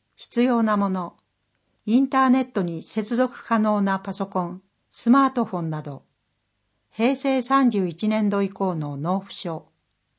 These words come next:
クレジットカード。手続きの流れ。丸一、Yahoo公金支払いにアクセス。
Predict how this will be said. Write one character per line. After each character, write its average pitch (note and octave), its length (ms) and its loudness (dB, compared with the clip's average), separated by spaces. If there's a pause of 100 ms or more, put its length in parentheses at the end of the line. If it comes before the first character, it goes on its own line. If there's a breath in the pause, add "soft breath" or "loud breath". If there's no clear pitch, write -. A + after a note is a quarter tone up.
(360)
ク A3+ 120 0
レ C4 140 4
ジ B3+ 120 -2
ッ A#3+ 100 -6
ト A#3 220 0
カ G#3 280 -2
ー D#3 40 -8
ド。 C#3+ 220 -14 (1600)
手 A3+ 140 0
続 C#4 300 -2
き G#3+ 120 -2
の D#3 160 -2
流 D#3+ 340 -4
れ。 E3 220 -6 (720)
丸 G#3 260 0
一、 G3+ 500 -6 (420)
Yahoo G#3+ 560 0
公 B3 240 4
金 C4+ 260 4
支 C4+ 140 -2
払 G#3+ 320 2
い D#3+ 60 -4
に D3+ 200 -4
ア G3+ 120 -6
ク G3+ 100 -18
セ D#3+ 160 -6
ス。 - 300 -14